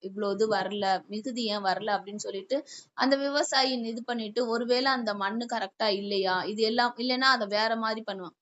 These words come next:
So, அதே போலதான் நம்மளோட வாழ்க்கையில வந்து ஒரு காரியம் வந்து கர்த்தர் சொல்லிட்டாரு,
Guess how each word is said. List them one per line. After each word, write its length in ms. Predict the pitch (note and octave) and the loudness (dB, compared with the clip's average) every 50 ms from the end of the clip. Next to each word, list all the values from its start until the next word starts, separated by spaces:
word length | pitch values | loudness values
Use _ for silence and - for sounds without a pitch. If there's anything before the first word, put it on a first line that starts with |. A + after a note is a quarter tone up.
| _ - - _ | _ -20 -20 _
So, 180 | _ - B3+ B3 | _ 2 4 6
அதே 260 | A#3+ B3 C4 D4 D#4+ | 6 6 4 0 -2
போலதான் 480 | E4+ - D4+ C#4+ C4 A#3 A#3 A3+ A3 G#3 | -2 -2 -2 -2 -2 0 -2 -2 -2 -2
நம்மளோட 380 | G3+ G#3+ A3+ A3+ A#3 A3+ A3 | -4 -4 -4 -4 -4 -4 -2
வாழ்க்கையில 440 | A3 A3 A3+ B3+ C#4+ D4 - C#4+ C4+ | -2 -2 -2 -2 -2 -4 -4 -2 -2
வந்து 240 | B3 A#3+ A#3+ B3 C4+ | -2 -4 -4 -6 -4
ஒரு 200 | B3+ A#3+ G#3 G#3 | -4 -4 -6 -4
காரியம் 420 | - A#3 G3+ G#3 A#3 B3 C4 C4 | 0 2 4 4 4 4 2 -2
வந்து 180 | A#3 A3+ A#3 - | -2 -4 -6 -4
கர்த்தர் 360 | - G#3+ G3+ G#3 - A3+ A3+ - | -2 -2 -2 -2 -4 -6 -6 -6
சொல்லிட்டாரு, 640 | A3+ G3+ A3 A3+ B3 A#3 A3+ G#3+ G3+ F#3+ G3 G#3 | -6 -6 -4 -4 -4 0 2 2 2 2 0 -2